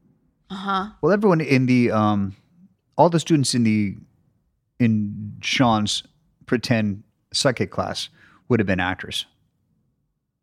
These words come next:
Speaker 2: They
Speaker 1: Right.
Speaker 2: wouldn't, they wouldn't have been students. They would have been hired actors.
Speaker 1: For sure.
Speaker 2: But background stuff would probably be, um, I mean, they're so hardcore about their, um,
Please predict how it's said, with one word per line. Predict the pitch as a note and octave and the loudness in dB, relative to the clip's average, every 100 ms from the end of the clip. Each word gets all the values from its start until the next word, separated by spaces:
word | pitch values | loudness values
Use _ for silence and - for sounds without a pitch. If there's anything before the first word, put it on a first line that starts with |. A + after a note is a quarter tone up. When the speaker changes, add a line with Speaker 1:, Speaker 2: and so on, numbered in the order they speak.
| _ _ _ _ _ | _ _ _ _ _
Speaker 2:
They | A2+ | 2
Speaker 1:
Right. | C3 | 4
Speaker 2:
wouldn't, | B2+ A2 | 2 2
they | |
wouldn't | B2 A2 | 2 2
have | G2 | -2
been | |
students. | F2+ G#2+ G2 - | -4 -4 -2 0
They | A#2 | 0
would | A#2+ | 2
have | |
been | G#2+ | 0
hired | F#2+ - G#2 G2 | -2 0 0 0
actors. | F#2+ - - - - _ _ _ | -2 -6 -8 -10 -12 _ _ _
Speaker 1:
For | - | -4
sure. | G3 F#3+ - - _ _ _ | -2 -2 -2 -4 _ _ _
Speaker 2:
But | C#3+ C3 | 0 4
background | G3 G3+ B2 | 4 4 0
stuff | - A2 A2+ | 2 0 0
would | |
probably | G#2 A2 | 0 0
be, | G#2 G#2 | 0 0
um, | G2 G2 F#2+ - _ - | 0 -2 -4 -10 _ 2
I | |
mean, | B2+ | 4
they're | C3 | 2
so | - E3 | 0 -2
hardcore | A#2 C3 A#2 - A2+ | -2 -4 -4 -2 0
about | G#2 G2+ | 0 -2
their, | G#2+ G2 | -2 0
um, | F#2+ F#2 | -2 -4